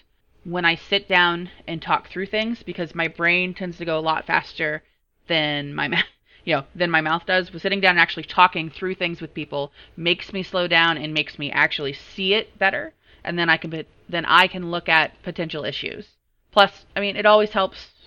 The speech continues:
having a second set of eyes on things.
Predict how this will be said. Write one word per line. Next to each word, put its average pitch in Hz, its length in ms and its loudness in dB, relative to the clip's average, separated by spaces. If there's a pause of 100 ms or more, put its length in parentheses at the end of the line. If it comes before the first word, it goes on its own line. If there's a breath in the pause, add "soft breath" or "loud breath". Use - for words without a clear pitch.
(120)
having 175 360 0
a 170 80 -6
second 165 340 -6
set 156 320 0
of 165 140 -2
eyes 156 460 4
on 147 280 -6
things. 156 300 -10